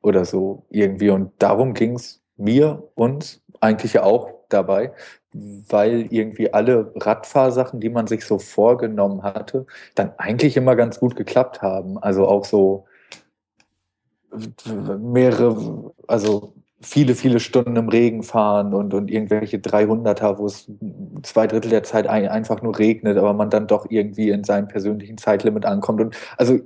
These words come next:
irgendwie es immer dann doch hinkriegt, so. Und, äh, das war dann bei mir auch der Moment, wo ich dachte, "Okay,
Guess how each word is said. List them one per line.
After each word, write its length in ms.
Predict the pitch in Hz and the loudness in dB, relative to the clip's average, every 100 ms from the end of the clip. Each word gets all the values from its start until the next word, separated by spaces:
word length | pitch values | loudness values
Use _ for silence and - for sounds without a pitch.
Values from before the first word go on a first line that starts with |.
| - | -6
irgendwie 400 | - 131 160 151 | 0 2 4 2
es 180 | 135 123 - - - | 2 -2 -14 -18 -4
immer 240 | 139 151 | 0 2
dann 160 | 127 117 | 2 2
doch 260 | 127 - | 0 0
hinkriegt, 640 | - 160 185 - 196 - _ _ _ | -2 -2 -2 -2 -2 -4 _ _ _
so. 240 | _ 110 | _ 0
Und, 500 | 139 - 117 117 110 | 0 -2 -6 -6 -6
äh, 240 | 113 113 110 - - - | 0 2 2 -2 -10 -2
das 160 | 117 | 0
war 80 | 131 | 4
dann 180 | 123 120 - | 2 2 -2
bei 140 | 110 | -2
mir 260 | 110 123 131 | 2 2 2
auch 160 | 120 | 0
der 220 | - 120 117 | 0 0 0
Moment, 480 | 110 113 117 - | -4 -6 -6 -6
wo 80 | 107 | -6
ich 100 | 110 | -2
dachte, 260 | 113 107 107 | -4 -2 -4
"Okay, 360 | 98 117 117 | -2 0 0